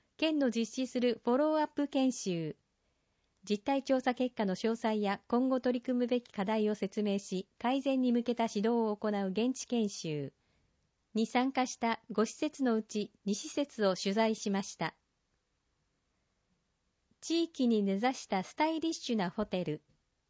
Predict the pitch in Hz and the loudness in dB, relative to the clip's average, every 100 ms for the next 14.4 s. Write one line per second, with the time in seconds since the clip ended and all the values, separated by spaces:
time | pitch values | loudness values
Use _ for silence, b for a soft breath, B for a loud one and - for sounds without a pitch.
0 | _ _ - 311 294 254 202 190 - - | _ _ -2 0 2 4 4 2 -2 -2
1 | 277 254 220 165 151 _ _ _ _ _ | 0 2 0 0 -4 _ _ _ _ _
2 | _ - - 240 214 214 - _ _ _ | _ -12 -4 -2 -2 -4 -12 _ _ _
3 | _ _ _ _ _ _ _ _ _ _ | _ _ _ _ _ _ _ _ _ _
4 | - 220 311 302 277 208 208 202 285 285 | -6 -2 0 0 0 0 -2 0 0 0
5 | 277 - 254 240 190 165 - _ - 180 | -4 -4 -4 -2 0 -2 -8 _ -4 -4
6 | - 269 269 - 247 202 - - 139 _ | -2 0 0 0 -2 0 -4 -6 -8 _
7 | _ _ _ _ _ _ _ _ _ _ | _ _ _ _ _ _ _ _ _ _
8 | _ _ _ _ _ _ - 269 320 339 | _ _ _ _ _ _ -4 0 0 0
9 | - - 277 254 226 226 196 180 _ _ | -4 -2 0 0 0 0 0 -2 _ _
10 | _ _ - 294 269 220 165 - _ _ | _ _ -4 0 2 2 0 -6 _ _
11 | _ - 226 320 320 311 - 247 262 262 | _ -2 0 0 0 -2 -2 0 0 0
12 | 247 247 214 277 320 320 - 269 180 - | 0 0 0 0 2 -2 -4 -4 -4 -6
13 | _ _ _ _ _ _ _ _ - 254 | _ _ _ _ _ _ _ _ 0 2
14 | 277 226 190 196 | 4 2 2 0